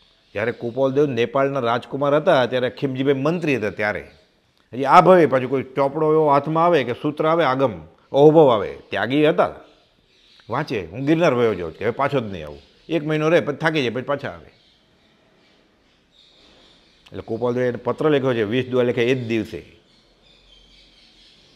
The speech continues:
કે તમને જ્ઞાનમાં રસ છે કે જ્ઞાનીમાં રસ છે? જ્ઞાનીમાં ભાવ નથી, મોહ નથી, જ્ઞાની પ્રત્યે રાગ નથી, અને ખાલી જ્ઞાન, જ્ઞાન કરો છો.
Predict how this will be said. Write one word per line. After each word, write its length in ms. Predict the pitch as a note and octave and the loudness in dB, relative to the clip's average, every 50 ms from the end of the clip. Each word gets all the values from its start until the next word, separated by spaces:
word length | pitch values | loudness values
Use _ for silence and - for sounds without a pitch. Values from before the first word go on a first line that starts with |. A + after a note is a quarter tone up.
| _ _ | _ _
કે 60 | - A#2+ | -14 -12
તમને 200 | A#2+ C3+ D3 C#3+ | -10 -8 -8 -8
જ્ઞાનમાં 480 | A#2 A#2+ A2 A2 A2+ B2+ C#3+ D#3 E3 D#3+ | -6 -4 -4 -4 -4 -4 -4 -4 -2 0
રસ 140 | F3 F3+ | 0 -2
છે 180 | E3 - - G#3 | 0 0 2 2
કે 100 | G#3 A3 | 4 4
જ્ઞાનીમાં 440 | F3+ F3 F3 F3+ F#3 G3 F#3+ F3+ D#3 | 2 2 2 2 2 2 2 2 0
રસ 180 | B2+ A2 F#2+ | 0 -2 -4
છે? 320 | - - - - - - - _ _ _ _ _ _ _ _ _ _ _ _ _ _ _ _ _ _ _ _ _ _ _ _ _ _ _ _ _ _ _ _ _ _ _ _ _ _ _ _ _ _ _ _ _ _ _ _ _ _ | -6 -12 -20 -20 -20 -20 -20 _ _ _ _ _ _ _ _ _ _ _ _ _ _ _ _ _ _ _ _ _ _ _ _ _ _ _ _ _ _ _ _ _ _ _ _ _ _ _ _ _ _ _ _ _ _ _ _ _ _
જ્ઞાનીમાં 680 | - F#2 G#2 G#2+ A2+ A#2+ C3 C#3+ D3+ D#3 E3 E3+ C#3+ G#2 | -14 -12 -8 -6 -6 -4 -4 -4 -4 -2 -2 -2 -2 0
ભાવ 260 | G2+ A2+ C3+ D#3 E3 | 4 6 8 8 8
નથી, 320 | E3+ F#3 - - D#3 A#2 | 6 4 2 2 2 0
મોહ 360 | F2+ F#2 G#2+ B2 D3 D#3+ E3+ E3 | 0 0 2 4 6 6 6 6
નથી, 240 | F3 F3 D#3+ F3+ | 2 2 2 0
જ્ઞાની 280 | C#3+ C3+ C#3 C#3 D3 D3+ | 0 2 0 0 0 0
પ્રત્યે 520 | B2 B2 B2 A#2 - - E2 C2+ - - _ _ - | -2 -4 -6 -6 -8 -10 -14 -14 -16 -20 _ _ -6
રાગ 280 | F#2 G#2 A#2+ C#3+ D#3 D#3 | -2 0 2 2 2 0
નથી, 400 | D#3+ F3+ D#3 D#3 A#2+ E2 D2+ D2 D2+ _ _ _ _ _ _ _ - | -2 -2 -2 -4 -6 -6 -8 -14 -20 _ _ _ _ _ _ _ -16
અને 120 | - B2 A#2 | -14 -12 -8
ખાલી 220 | - B2+ C#3 D3 | -4 -2 -2 -2
જ્ઞાન, 380 | C3 B2+ B2+ C3+ D3 D#3 D#3 D#3 | -2 -2 0 2 2 2 0 0
જ્ઞાન 220 | D#3+ F3 F3 E3+ | -2 -2 -2 0
કરો 260 | C#3 F3+ F#3+ G#3 G3 | 2 4 4 4 4
છો. 440 | C#3+ C3+ A#2 G#2+ G#2 G#2+ A2 - - | 4 2 0 -2 -2 -4 -10 -14 -20